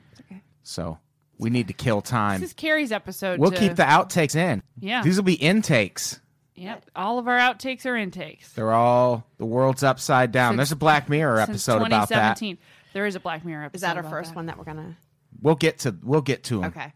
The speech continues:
Speaker 2: That's what the episode's about, in case <laughs> anyone's wondering.
Speaker 1: <laughs> Oh, yeah. Black Mirror episodes in reality.
Speaker 2: In real life. But first, like, Carrie Martin has one. I don't know why I said Carrie Martin.
Speaker 1: Why not?
Speaker 3: A lot of people do.
Speaker 1: Yeah, Carrie gets that a lot.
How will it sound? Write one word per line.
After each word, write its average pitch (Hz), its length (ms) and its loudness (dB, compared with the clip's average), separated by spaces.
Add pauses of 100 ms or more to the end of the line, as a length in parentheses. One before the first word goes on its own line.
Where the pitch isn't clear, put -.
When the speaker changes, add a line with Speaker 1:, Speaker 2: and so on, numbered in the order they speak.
Speaker 2:
That's 147 200 0
what 170 140 0
the 123 120 -2
episode's 127 420 -2
about, 117 320 0
in - 60 -18
case 101 260 -4 (120)
<laughs> - 60 -14
anyone's 190 340 0 (100)
wondering. - 540 2 (140)
Speaker 1:
<laughs> - 140 -8
Oh, 294 120 8
yeah. 269 420 4 (160)
Black 240 260 2
Mirror 233 300 0
episodes 196 540 -2
in 185 80 -6
reality. 165 600 -6
Speaker 2:
In 143 200 -2
real 143 200 4
life. 127 520 2
But 147 140 2
first, 208 500 2 (100)
like, 127 260 -6
Carrie 170 280 4
Martin 165 300 2
has 151 280 2
one. 127 300 0 (100)
I 127 80 -2
don't 185 80 -2
know 156 80 0
why 131 160 2
I 131 40 0
said 113 240 -6
Carrie 113 260 -2
Martin. 101 460 -4 (120)
Speaker 1:
Why 202 140 -8
not? 214 100 0
Speaker 3:
A 214 40 6
lot 220 180 8
of 202 60 -2
people 196 240 -2
do. 147 320 -4 (480)
Speaker 1:
Yeah, 415 200 2
Carrie 392 220 0
gets 440 180 -4
that 403 140 2
a 302 60 0
lot. 247 320 2